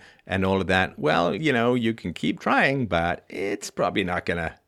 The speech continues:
work out very well. And I don't mean, like, you have a different kind of folk Bob Dylan kind of voice, like, literally you can't stay on key and your voice cracks and, uh, it's straining and, you know, eh, right? Then don't, uh, don't do it. Focus your resources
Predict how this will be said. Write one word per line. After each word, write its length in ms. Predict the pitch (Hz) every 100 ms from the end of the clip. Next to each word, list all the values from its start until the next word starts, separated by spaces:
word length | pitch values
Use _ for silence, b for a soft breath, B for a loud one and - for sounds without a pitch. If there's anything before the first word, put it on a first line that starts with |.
| _ _
work 280 | 98 90 -
out 180 | 82 78
very 260 | 87 80
well. 240 | 80 76 -
And 120 | 143
I 40 | 165
don't 220 | 170 123
mean, 160 | 123
like, 180 | 110 104
you 100 | 110
have 120 | 95
a 60 | 87
different 340 | 73 104 90
kind 140 | 95 87
of 80 | -
folk 360 | 98 92 -
Bob 200 | 82 82
Dylan 260 | 85 90 90
kind 200 | 95 87
of 80 | 80
voice, 300 | 90 85 -
like, 220 | 87 -
literally 380 | 120 131 110 87
you 120 | 87
can't 260 | 113 104 -
stay 160 | 104
on 160 | 90 90
key 320 | 117 101 98 B B B -
and 100 | 87
your 60 |
voice 220 | 98 101
cracks 540 | - 104 95 92 - -
and, 480 | 98 90 87 87 90
uh, 160 | 85 98
it's 160 | 90
straining 600 | - - 107 104 101 95
and, 260 | 92 87 85
you 140 | 101
know, 140 | 85 82
eh, 480 | 85 80 87 131 -
right? 220 | 104 113 - b b b b b b b b b -
Then 200 | 120 120
don't, 380 | 139 170 -
uh, 320 | 175 170 170 165 b b b -
don't 180 | 156 156
do 160 | 196
it. 160 | - - _ _ _ _ _ _ _
Focus 380 | - 110 110 139
your 120 | 151
resources 600 | 131 107 101 92 95 90